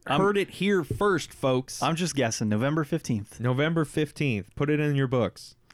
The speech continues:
Speaker 1: Or it's gonna be some stupid, like, anniversary type date. We'll have to look that up.
Speaker 2: Something fall twenty twenty. You know it. We know it. Everybody knows it.
Speaker 1: Sony knows it. They just don't wanna tell us. Um, well, that being said,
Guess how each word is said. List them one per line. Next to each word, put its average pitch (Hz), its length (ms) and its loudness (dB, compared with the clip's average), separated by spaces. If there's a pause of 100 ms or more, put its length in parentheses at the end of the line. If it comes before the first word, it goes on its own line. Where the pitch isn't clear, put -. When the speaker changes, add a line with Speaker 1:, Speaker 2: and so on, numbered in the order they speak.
(100)
Speaker 1:
Or 147 180 4
it's 143 120 0
gonna 143 140 0
be 127 80 2
some 131 180 -2
stupid, 127 560 -2
like, 113 340 0
anniversary 104 680 -2
type 98 400 -6 (200)
date. 104 320 -4 (840)
We'll 120 140 0
have 110 120 -2
to 110 80 -6
look 110 160 -2
that 110 120 0
up. 110 180 -2
Speaker 2:
Something 202 380 -2 (140)
fall 214 640 2
twenty 190 440 0
twenty. 160 440 0
You 127 180 2
know 180 280 2
it. 185 200 2
We 156 260 2
know 170 260 2
it. 170 200 2 (200)
Everybody 208 460 2
knows 170 340 0
it. 113 100 2
Speaker 1:
Sony 175 280 2
knows 170 220 0
it. 170 80 0
They 156 120 0
just 151 200 -2
don't 147 100 0
wanna 151 160 0
tell 139 240 0
us. 147 240 -2 (320)
Um, 156 420 0 (360)
well, 190 120 2
that 220 140 2
being 202 220 2
said, 101 360 -2